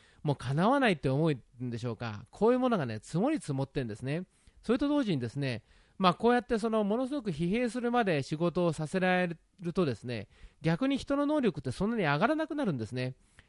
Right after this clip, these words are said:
これはなんか非常にその興味深いことなんですけども、あの、人間の能力の向上にはですね、ある程度のゆとりが必要なんです。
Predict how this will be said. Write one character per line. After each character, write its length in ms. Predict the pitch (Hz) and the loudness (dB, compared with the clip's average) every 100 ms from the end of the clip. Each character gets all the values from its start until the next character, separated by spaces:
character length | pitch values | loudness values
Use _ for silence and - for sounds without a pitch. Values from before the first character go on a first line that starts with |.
| _ _ | _ _
こ 100 | 196 | 4
れ 60 | |
は 60 | 269 | 4
な 80 | 294 | 4
ん 40 | |
か 60 | 247 | 2
非 120 | 175 | 4
常 140 | 202 | 4
に 60 | 208 | 4
そ 100 | 202 | 4
の 100 | 175 | 2
興 200 | 175 202 | 4 4
味 80 | 208 | 4
深 220 | 214 226 | 2 2
い 60 | |
こ 100 | 160 | 2
と 100 | 135 | 0
な 100 | 127 | 0
ん 60 | 110 | -2
で 60 | 107 | -4
す 80 | - | -4
け 80 | |
ど 100 | 110 | -4
も、 300 | 110 135 107 - _ _ _ | 0 0 -2 -6 _ _ _
あ 140 | - 139 | -2 0
の、 140 | 135 | 2
人 220 | 139 220 | 2 2
間 140 | 262 269 | 2 0
の 100 | 269 | 0
能 200 | 277 269 | 0 2
力 340 | 165 131 123 | 0 0 -2
の 120 | 120 | -2
向 220 | - 139 | 0 2
上 160 | 139 147 | 2 2
に 120 | 147 | 2
は 100 | 147 | 0
で 80 | 107 | 0
す 80 | - | -4
ね、 200 | 123 113 | -6 -4
あ 80 | 143 | 0
る 80 | 175 | 2
程 200 | 233 262 | 4 4
度 80 | 190 | 4
の 60 | |
ゆ 100 | 123 | 2
と 100 | 131 | 4
り 80 | 190 | 4
が 120 | 208 | 4
必 140 | 196 220 | 0 2
要 100 | 208 | 2
な 100 | 185 | 2
ん 60 | |
で 80 | 110 | 0
す。 120 | - | -8